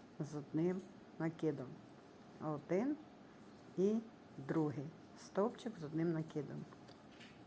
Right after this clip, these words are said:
Знову четверту петельку.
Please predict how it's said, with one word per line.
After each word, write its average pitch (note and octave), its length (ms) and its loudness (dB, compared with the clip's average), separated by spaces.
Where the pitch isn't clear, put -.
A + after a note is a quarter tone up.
Знову F#3+ 460 12
четверту F#3 580 10
петельку. F3+ 720 8